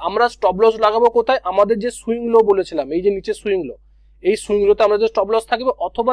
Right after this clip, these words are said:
যদি আপনি এখানেও স্টপ লস লাগাতে পারেন। যদি আপনি দেখেন, যদি এই যে হয়, মানে এখানে যদি আপনি এন্ট্রি করার, যদি এখানে আপনি স্টপ লস লাগান, তো আপনার রিস্ক কতটা হচ্ছে? রিস্ক হ-,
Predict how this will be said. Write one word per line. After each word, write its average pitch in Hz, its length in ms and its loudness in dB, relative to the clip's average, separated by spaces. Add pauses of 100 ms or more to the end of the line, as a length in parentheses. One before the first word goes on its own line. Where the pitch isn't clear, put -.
যদি 240 140 -4 (140)
আপনি 202 160 -4 (100)
এখানেও 220 260 -2 (240)
স্টপ 165 260 -2
লস 208 140 2 (100)
লাগাতে 135 300 -4 (680)
পারেন। 147 240 0 (400)
যদি 254 140 2 (100)
আপনি 269 140 0 (140)
দেখেন, 196 320 4 (220)
যদি 214 160 2 (200)
এই 240 80 2 (120)
যে 262 140 2
হয়, 175 200 2 (220)
মানে 175 140 -4 (160)
এখানে 220 300 0
যদি 220 180 -4
আপনি 233 140 0 (120)
এন্ট্রি 208 260 -2
করার, 220 240 4
যদি 208 100 -4 (100)
এখানে 214 220 -4
আপনি 226 180 -6
স্টপ 190 180 0
লস 196 160 -2
লাগান, 175 200 -2 (440)
তো - 120 2
আপনার 220 180 4 (100)
রিস্ক 220 200 -4 (100)
কতটা 233 320 0
হচ্ছে? 233 200 -2 (140)
রিস্ক - 280 -8
হ-, 208 160 0